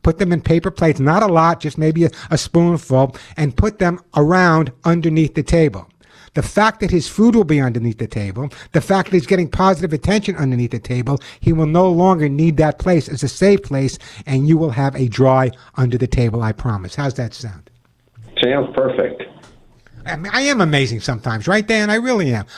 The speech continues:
Speaker 1: I, you know, I used to, I used to spend a lot of time in Seattle, but I, I, I'm into Seattle in years. I, I gotta get back to Washington. What a great state it is! I had some friends of mine that were stationed there, a super place. Okay, so here's what I'm gonna do, Dan. How old did you say your dog was?
Speaker 2: He's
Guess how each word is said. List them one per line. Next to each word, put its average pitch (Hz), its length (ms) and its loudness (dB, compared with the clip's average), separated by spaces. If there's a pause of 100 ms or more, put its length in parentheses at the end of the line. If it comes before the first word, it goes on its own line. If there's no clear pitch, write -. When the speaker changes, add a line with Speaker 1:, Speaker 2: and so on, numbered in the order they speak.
(120)
Speaker 1:
I, 240 80 -8
you 262 80 0
know, 269 60 2
I 269 40 2
used 277 180 -2
to, 247 120 0 (220)
I 247 80 0
used 269 120 -2
to 269 80 -2
spend 196 200 0
a 160 40 2
lot 165 200 2
of 151 60 -6
time 151 240 -4
in 139 80 -4
Seattle, 139 420 -2
but 120 140 -4
I, 120 180 -4
I, 165 120 -4 (140)
I'm 233 120 -6
into 208 140 -10
Seattle 196 360 -2
in 135 80 -4
years. 139 220 -4
I, 127 60 -6 (260)
I 160 40 -8
gotta 226 160 -2
get 143 180 -6
back 135 220 -6
to - 80 -12
Washington. 110 460 -8
What 202 100 -10
a - 40 -10
great 120 340 -10
state 117 320 -10
it 107 120 -12
is! 104 140 -14
I 127 40 -8
had 151 120 -8
some 123 100 -10
friends 127 280 -10
of 123 60 -8
mine 107 260 -8 (220)
that 120 140 -10
were 120 80 -10
stationed 110 440 -10
there, 101 140 -12
a 107 60 -12
super 113 320 -10
place. 107 260 -14 (280)
Okay, 196 180 -2
so 151 120 -2
here's 226 260 0
what 247 80 -2
I'm 220 100 0
gonna 180 120 -4
do, 127 180 -2
Dan. 104 280 -6 (300)
How 202 180 4
old 247 140 4
did 226 120 -6
you 233 60 -4
say 240 140 -2
your 233 120 0
dog 220 280 0
was? 214 300 -2 (760)
Speaker 2:
He's 123 120 0